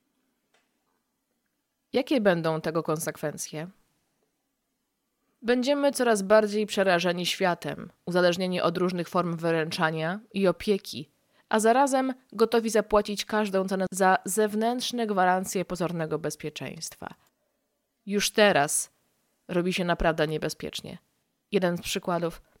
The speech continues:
Coraz więcej rodziców daje sobie wmówić, że dzieci uczące się chodzić powinny nosić kaski oraz ochraniacze na kolanach i łokciach.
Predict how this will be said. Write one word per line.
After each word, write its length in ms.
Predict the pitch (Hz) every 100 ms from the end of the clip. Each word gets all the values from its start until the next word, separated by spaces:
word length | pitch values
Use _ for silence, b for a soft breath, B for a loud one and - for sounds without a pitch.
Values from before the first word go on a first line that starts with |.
| _ _ _
Coraz 260 | - 277
więcej 320 | 254 320 320 285
rodziców 360 | 254 247 262
daje 220 | 226 233
sobie 260 | 226 220 214
wmówić, 380 | 208 220 233 190
że 200 | 175 185
dzieci 360 | 202 220 -
uczące 380 | 214 208 214 208
się 180 | 196 196
chodzić 400 | - 208 233 233
powinny 540 | - 196 185 190 196
nosić 540 | 190 185 190 190 - -
kaski 640 | - 220 208 - - 135 143
oraz 240 | 143 156
ochraniacze 500 | 170 175 170 170 175
na 100 | 160
kolanach 560 | - 160 143 - 196 - b b _
i 100 | 294
łokciach. 600 | 285 165 - - - -